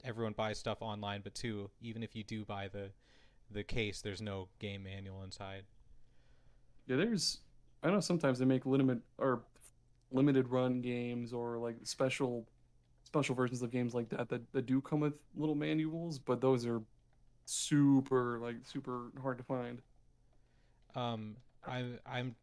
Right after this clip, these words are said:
Speaker 1: wanna find the specifics so I don't say it wrong, but the newest God of War game, um, the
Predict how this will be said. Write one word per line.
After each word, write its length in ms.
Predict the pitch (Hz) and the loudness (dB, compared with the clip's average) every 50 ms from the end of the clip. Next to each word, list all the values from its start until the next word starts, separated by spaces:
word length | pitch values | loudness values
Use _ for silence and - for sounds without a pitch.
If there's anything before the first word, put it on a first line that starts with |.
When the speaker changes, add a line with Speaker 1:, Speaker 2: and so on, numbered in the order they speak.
| _ - - | _ -12 -6
Speaker 1:
wanna 220 | 139 131 139 147 | -4 -4 -4 -2
find 200 | 143 165 143 139 | -2 -4 -4 -4
the 60 | 131 | -6
specifics 640 | - - - 120 - - 123 113 - 107 98 - - | -6 -8 -8 -8 -6 -4 -4 -4 -4 -6 -8 -8 -10
so 80 | - 107 | -10 -8
I 80 | 104 | -8
don't 180 | 101 107 107 98 | -6 -6 -8 -8
say 140 | - - 107 | -8 -8 -8
it 80 | 101 - | -10 -10
wrong, 260 | 101 95 92 90 95 95 98 | -10 -12 -12 -12 -12 -10 -6
but 220 | 113 107 101 95 - - - _ _ _ _ _ _ 113 110 | -6 -6 -6 -6 -10 -18 -20 _ _ _ _ _ _ -14 -8
the 500 | 110 113 110 110 107 107 107 104 104 101 - _ _ _ _ _ _ _ - - | -6 -6 -4 -4 -4 -4 -6 -6 -8 -12 -16 _ _ _ _ _ _ _ -18 -12
newest 480 | 123 120 127 139 143 151 147 143 - - | -6 -2 0 2 2 2 2 0 -4 -2
God 220 | 135 127 127 123 | -2 0 0 0
of 100 | 120 110 | -2 -4
War 260 | 107 113 117 117 113 | -2 -2 0 0 0
game, 500 | 110 104 110 98 92 92 92 90 90 90 - - - _ _ _ _ _ _ _ _ - - _ _ - _ _ _ - | 0 -2 -6 -6 -6 -8 -10 -12 -12 -16 -18 -20 -20 _ _ _ _ _ _ _ _ -20 -20 _ _ -20 _ _ _ -8
um, 520 | 110 101 98 98 98 92 92 90 92 98 107 110 - - 117 113 | -6 -6 -4 -4 -6 -8 -10 -12 -14 -16 -18 -20 -20 -20 -14 -8
the 420 | 110 110 107 107 107 104 101 98 | -6 -6 -4 -4 -4 -6 -8 -10